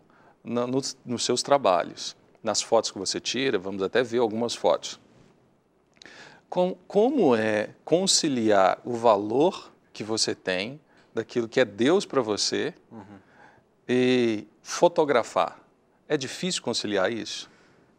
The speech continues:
Speaker 2: Olha, é o seguinte, é, é, tem alguns valores, algumas
Speaker 1: Vamos
Speaker 2: pessoas
Speaker 1: pegar um mandamento, não cobiçar a mulher do próximo.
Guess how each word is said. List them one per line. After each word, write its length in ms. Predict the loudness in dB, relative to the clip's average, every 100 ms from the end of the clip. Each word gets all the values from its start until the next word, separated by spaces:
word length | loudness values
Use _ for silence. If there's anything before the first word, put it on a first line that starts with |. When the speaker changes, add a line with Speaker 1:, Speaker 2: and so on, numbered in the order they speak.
| _
Speaker 2:
Olha, 200 | -2 -2
é 20 |
o 40 | -2
seguinte, 480 | -8 -8 -8 -8 -4
é, 300 | -4 -4 -8
é, 40 |
tem 200 | -4 -2
alguns 340 | 0 -2 -6
valores, 880 | 2 2 2 2 0 -2 -10 -12 -14 _ _ _ _ -20 _ -20 -10
algumas 260 | -6 -4 0
Speaker 1:
Vamos 200 | 0 4
Speaker 2:
pessoas 180 | 6 6
Speaker 1:
pegar 80 |
um 80 | 6
mandamento, 640 | 2 4 4 4 -2 -10 -4
não 200 | -4 -2
cobiçar 520 | -2 0 0 2 2
a 60 |
mulher 320 | 2 0 2 0
do 100 | -2
próximo. 580 | -2 -2 0 -6 -10